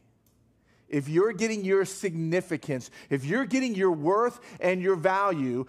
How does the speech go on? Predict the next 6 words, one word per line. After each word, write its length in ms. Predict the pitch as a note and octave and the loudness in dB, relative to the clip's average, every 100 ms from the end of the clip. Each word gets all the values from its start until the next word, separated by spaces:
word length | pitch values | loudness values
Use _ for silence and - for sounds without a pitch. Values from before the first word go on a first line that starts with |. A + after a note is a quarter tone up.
| - | -10
through 240 | - F#3 F3 | -6 -2 -2
work, 640 | C3+ D#3+ A3+ C4+ - - _ _ | 0 0 2 0 -8 -16 _ _
through 180 | F#3 F#3 | -4 0
your 200 | D#3+ C#3+ | 0 -2
kids, 840 | - - A#3+ B3 C4+ C4+ A3 - - - - | -4 -4 2 4 2 0 -8 -16 -20 -20 -4
through 340 | G3+ G3 F#3+ | 0 2 2